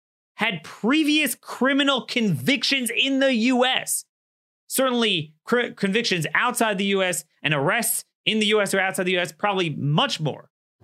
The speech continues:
They're running around in the country. And this is why I'm shifting my focus a lot to interior enforcement and sanctuaries. But this guy was the poster child.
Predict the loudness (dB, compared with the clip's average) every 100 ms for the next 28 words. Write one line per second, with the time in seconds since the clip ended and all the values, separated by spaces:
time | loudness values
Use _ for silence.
0 | -20 _ _ _ _ _ _ _ _ _
1 | _ _ 0 2 2 2 2 0 0 -2
2 | -2 -2 -2 0 0 0 0 -2 0 0
3 | 2 2 0 -2 -8 _ _ _ _ -2
4 | -2 0 0 -2 -2 -2 0 -2 -2 -2
5 | -2 -2 -2 0 -2 -2 -2 -2 -2 -2
6 | 0 2 0 -2 -2 -2 -2 -8 -14 _
7 | _ -6 -2 0 -2 -2 -4 -4 -6 -10
8 | -12 _ _ _ _ _ _ _ -2 0
9 | -2 0 0 2 2 0 0 0 2 2
10 | 0 0 -2 -4